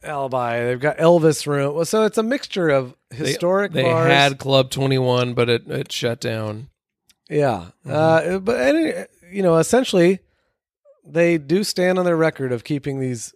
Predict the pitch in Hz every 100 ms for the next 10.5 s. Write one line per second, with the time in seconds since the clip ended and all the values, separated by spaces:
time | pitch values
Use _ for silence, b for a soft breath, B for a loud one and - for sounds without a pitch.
0 | 160 156 147 147 131 127 127 123 - -
1 | 147 139 131 127 123 117 117 117 95 123
2 | 123 110 117 117 113 117 120 - _ _
3 | - 127 110 110 110 110 - _ _ 151
4 | 151 170 - 202 202 190 180 - 185 -
5 | 170 170 202 170 156 143 151 165 165 147
6 | 147 143 139 127 147 135 - 151 135 117
7 | 113 120 - _ _ _ _ _ - 131
8 | 127 120 113 - _ _ - 131 147 156
9 | 143 131 120 107 107 135 170 - _ 147
10 | 139 135 131 127 -